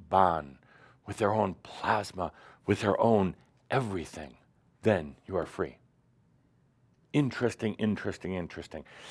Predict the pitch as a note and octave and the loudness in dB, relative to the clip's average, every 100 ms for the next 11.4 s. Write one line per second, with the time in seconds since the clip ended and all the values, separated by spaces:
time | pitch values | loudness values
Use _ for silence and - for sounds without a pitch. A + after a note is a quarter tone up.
0 | - - - - _ _ _ _ - E3 | -14 -10 -12 -12 _ _ _ _ 6 8
1 | E3+ C#3+ D#3 - C3 C#3 - C3 - - | 8 8 6 10 12 12 10 4 0 4
2 | C3 G#2+ G#2 G2+ - A2+ G#2+ - A#2+ - | 4 6 6 6 6 6 6 8 6 6
3 | F2+ D#2+ D2 C#2+ C#2 - - _ _ _ | -2 -6 -4 -6 -8 -16 -20 _ _ _
4 | _ - - - - _ _ A2 G#2 - | _ -20 -20 -20 -20 _ _ 2 2 8
5 | A#2 G2 - F#2 - - G#2+ F2 D2 B1+ | 6 6 0 -6 -6 2 2 2 -2 -12
6 | D2+ - _ _ _ _ _ _ - - | -18 -20 _ _ _ _ _ _ -20 -20
7 | _ _ _ _ _ - - C3 G#2 - | _ _ _ _ _ -2 8 10 8 0
8 | _ _ _ - C3 C#3+ C3 B2+ B2+ B2 | _ _ _ -2 2 2 2 4 4 4
9 | G#2+ - - D#3+ - G#2+ G#2 G2+ - F#2+ | 2 0 2 2 4 2 2 2 8 6
10 | F#2 - G#2+ F#2+ - B2+ A#2 G2 F#2+ F#2 | 6 0 0 0 -2 2 2 2 -2 -2
11 | - G2 F2+ F2+ | -4 -2 -2 -4